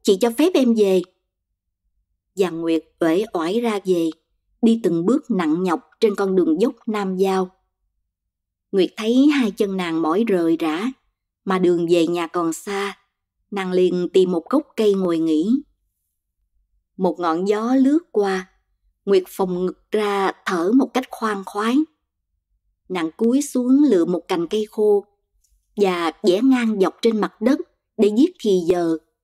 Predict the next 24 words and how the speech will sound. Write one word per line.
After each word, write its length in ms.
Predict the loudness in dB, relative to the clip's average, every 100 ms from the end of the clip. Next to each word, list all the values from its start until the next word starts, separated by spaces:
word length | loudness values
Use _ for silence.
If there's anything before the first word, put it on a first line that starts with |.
| _
đầu 180 | 0 0
óc 340 | 0 -4 -4 -4
nghĩ 240 | -2 -2 0
vẫn 300 | 0 2 2
dơ. 300 | 2 2 -2 _ _ _ _ _ _ _ _ _ _ _ _ _ _ _ _
Con 200 | -4 -2
đường 280 | 0 0 0
lúc 200 | -2 0
bấy 160 | 0 2
giờ 320 | 2 2 0 0
vắng 260 | 2 2 4
vẻ 260 | 2 2
lắm, 260 | 2 2 2 -2 _ _ _ _
những 200 | 0 0
cành 180 | 0 -2
thông 260 | -2 -2 0
rung 240 | 0 0 0
chuyển 360 | 2 2 2
làm 300 | 2 2 -2
thành 140 | -4 -2
một 160 | -2
bản 260 | -2 -2 2
nhạc 180 | 2 0
hay. 420 | -6 -2 -2 -4